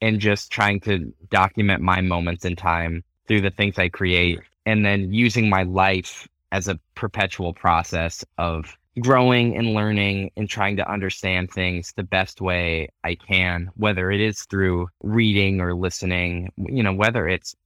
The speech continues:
digging, you know, really into, like, Duke Ellington and trying to figure that out even more than I did in the past,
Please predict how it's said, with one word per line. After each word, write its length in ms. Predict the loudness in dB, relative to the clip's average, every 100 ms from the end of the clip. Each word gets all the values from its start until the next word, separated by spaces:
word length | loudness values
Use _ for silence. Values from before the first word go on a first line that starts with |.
| 2
digging, 540 | 4 4 2 2 -2
you 160 | -2 -2
know, 100 | -2
really 420 | 0 0 0 0
into, 240 | 0 -2
like, 220 | -2 -4 -8 -4
Duke 220 | -2 2
Ellington 540 | 2 2 -2 -4 -6
and 100 | -6
trying 220 | -4 -4
to 140 | -4 -8 -12 _
figure 220 | -2 0 2
that 180 | 2
out 200 | 2 0 -2
even 280 | -4 -2
more 320 | -2 0 0 0
than 180 | 0 -2
I 80 | -2
did 220 | -2 -2
in 100 | -2
the 80 | -4
past, 500 | -2 0 0 -4